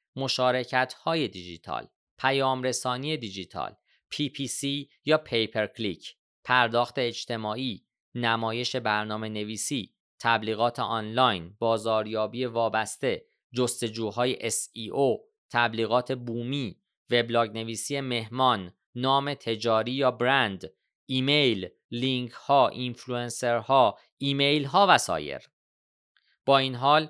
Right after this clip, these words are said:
تکنیک های دیجیتال هم باید با رسانه های سنتی مثل چاپ، تلویزیون و ایمیل مستقیم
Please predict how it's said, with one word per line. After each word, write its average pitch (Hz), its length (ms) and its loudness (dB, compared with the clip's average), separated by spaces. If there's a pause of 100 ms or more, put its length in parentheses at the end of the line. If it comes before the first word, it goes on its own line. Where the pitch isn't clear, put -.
(160)
تکنیک 165 460 -4
های 196 260 -2
دیجیتال 127 580 -2
هم 107 260 -6
باید 127 320 -2
با 120 100 -4
رسانه 107 500 -4
های 107 180 -6
سنتی 127 680 -8
مثل 165 360 -6
چاپ، 143 420 -2
تلویزیون 104 800 -8
و 104 60 -4
ایمیل 123 560 -4
مستقیم 127 680 -6